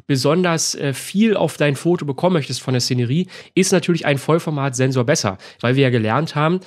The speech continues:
dass der Bildausschnitt wesentlich größer ist. Das heißt, wenn ich die gleiche Szenerie mit einem A-P-S-C-Sensor und einem Vollformatsensor auf vierzehn Millimeter fotografiere, dann bekomme ich natürlich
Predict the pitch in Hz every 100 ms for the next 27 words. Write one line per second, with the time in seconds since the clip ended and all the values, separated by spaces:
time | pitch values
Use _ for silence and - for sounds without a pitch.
0 | - - _ 131 139 - 131 123 220 -
1 | 139 127 117 120 117 113 110 - 110 107
2 | 104 - - - _ _ _ - 113 185
3 | 214 214 165 160 127 120 185 190 - 160
4 | 139 180 214 - - _ 135 127 131 139
5 | 131 131 131 127 208 190 190 175 180 143
6 | 147 170 190 175 131 113 120 127 123 -
7 | 214 202 165 139 165 175 127 120 107 -
8 | 113 127 170 - 113 120 - 139 160 135
9 | - 147 160